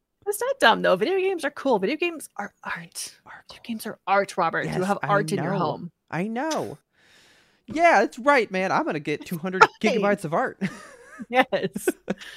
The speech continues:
Speaker 1: Go check this shit out just for fun.
Speaker 2: Oh, that's really neat.
Speaker 1: <sighs> Okay, but I'm going to end on a weird note because I wanna talk about Disco Elysium.
Speaker 2: Okay.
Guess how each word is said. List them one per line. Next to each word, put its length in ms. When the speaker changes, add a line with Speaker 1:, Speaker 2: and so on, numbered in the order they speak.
Speaker 1:
Go 140
check 200
this 160
shit 180
out 220
just 140
for 100
fun. 360
Speaker 2:
Oh, 140
that's 200
really 180
neat. 360
Speaker 1:
<sighs> 500
Okay, 380
but 120
I'm 140
going 240
to 160
end 340
on 120
a 20
weird 340
note 240
because 220
I 40
wanna 120
talk 200
about 300
Disco 280
Elysium. 500
Speaker 2:
Okay. 300